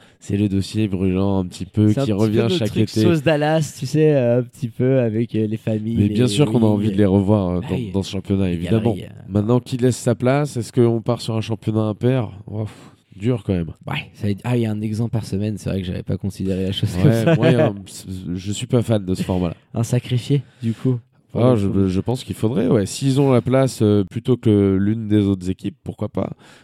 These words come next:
Speaker 1: Euh, je sais pas si c'est pas trop tard pour statuer, en fait. Euh, la décision, est-ce qu'elle aurait pas dû être prise avant ? Est-ce qu'elle pouvait, avec une saison déjà en cours, et cetera ?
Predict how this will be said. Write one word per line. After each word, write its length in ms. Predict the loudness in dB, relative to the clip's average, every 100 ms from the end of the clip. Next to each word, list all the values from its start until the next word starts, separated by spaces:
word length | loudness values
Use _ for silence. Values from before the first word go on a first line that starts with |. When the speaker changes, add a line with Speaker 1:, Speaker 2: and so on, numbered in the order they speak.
| _ -2
Speaker 1:
Euh, 80 | 0
je 140 | 0
sais 160 | -2 -4
pas 120 | -6
si 140 | -8
c'est 160 | -6 -4
pas 120 | -4
trop 220 | -4 -2 -2
tard 300 | -2 -4 -8
pour 160 | -14
statuer, 520 | -6 -6 -4 0 0 0
en 80 |
fait. 360 | -2 -4 -4 -8
Euh, 260 | -6 -4 0
la 160 | 0
décision, 420 | 0 -2 -4 -2 -2
est-ce 120 | 0
qu'elle 120 | 0
aurait 140 | 0
pas 160 | 0 -2
dû 160 | 2 0
être 140 | 0 _
prise 240 | -6 0
avant ? 320 | 0 2 0
Est-ce 100 | -2
qu'elle 160 | -2 -4
pouvait, 540 | -2 0 4 4 4
avec 320 | 2 2 0 -4
une 80 |
saison 360 | -8 -4 -2 0
déjà 280 | 0 2 2
en 100 | 0
cours, 320 | 0 2 2
et 40 | -2
cetera ? 480 | -6 -4 0 0